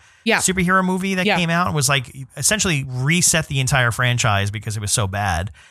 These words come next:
Speaker 2: and so poorly received 'cause it was way too campy. And so
Speaker 1: And half of the sets were used for this movie.
Speaker 2: Was it really?
Speaker 1: More than half the
Speaker 2: I
Speaker 1: sets,
Speaker 2: didn't know
Speaker 1: yeah.
Speaker 2: that. But to that point, that's the thing is, like, you can look at this and say,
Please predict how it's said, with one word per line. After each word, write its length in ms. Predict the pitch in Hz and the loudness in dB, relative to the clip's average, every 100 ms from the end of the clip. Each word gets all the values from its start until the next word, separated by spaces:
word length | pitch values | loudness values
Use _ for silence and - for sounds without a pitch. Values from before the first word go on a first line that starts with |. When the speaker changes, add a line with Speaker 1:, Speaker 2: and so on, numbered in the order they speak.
| _ | _
Speaker 2:
and 120 | - 120 | -6 -2
so 220 | 131 110 - | -2 -2 -8
poorly 380 | - 131 117 | -2 0 0
received 360 | 104 98 151 131 | 0 0 0 0
'cause 120 | 123 | -2
it 60 | 113 | -2
was 120 | 110 | -4
way 260 | 110 123 117 | -4 -4 -4
too 300 | - 180 170 | -4 -4 -4
campy. 520 | - 120 - - - _ _ _ _ _ _ - | -4 -6 -8 -16 -20 _ _ _ _ _ _ -4
And 160 | 165 160 | 0 4
so 400 | 185 160 151 127 | 4 4 2 0
Speaker 1:
And 160 | 214 202 | 0 0
half 300 | 180 190 190 | 0 -2 -2
of 120 | 190 | -4
the 80 | 170 | -2
sets 420 | 165 208 - - - | 0 0 -2 -4 -2
were 100 | 175 | 0
used 320 | 170 160 - | 0 0 -2
for 100 | 110 | -4
this 220 | - - | -4 -4
movie. 320 | 151 - - 143 | -6 -6 -4 0
Speaker 2:
Was 160 | 202 | 0
it 80 | 254 | 2
really? 300 | 139 135 247 | 0 2 2
Speaker 1:
More 200 | - 196 | 0 -2
than 160 | 175 180 | -2 -2
half 220 | 151 - | -4 -4
the 60 | |
Speaker 2:
I 20 | 160 - 127 | -2 -2 -2
Speaker 1:
sets, 120 | - | -4
Speaker 2:
didn't 100 | 151 | -2
know 60 | |
Speaker 1:
yeah. 60 | 117 | -4
Speaker 2:
that. 220 | 95 80 - - - | -4 -8 -14 -20 -6
But 220 | 190 - 190 156 - | -6 -6 -14 -18 -6
to 140 | - 226 | -2 2
that 220 | 202 165 | 0 0
point, 460 | 240 285 214 185 - | -6 -4 -2 -2 -6
that's 220 | 170 180 | -6 -4
the 60 | 185 | -2
thing 200 | 233 247 | -4 -2
is, 140 | 165 | -2
like, 340 | 151 151 143 - _ _ _ _ _ - | 0 -2 -4 -8 _ _ _ _ _ -18
you 240 | 151 170 | -8 -6
can 180 | 220 311 | -4 -4
look 220 | 185 233 | -2 -2
at 140 | 220 - | -4 -4
this 520 | 120 101 - - - - - | -4 -2 0 0 0 -6 -6
and 200 | 147 131 | -2 0
say, 600 | - 147 135 131 135 | 0 2 2 2 0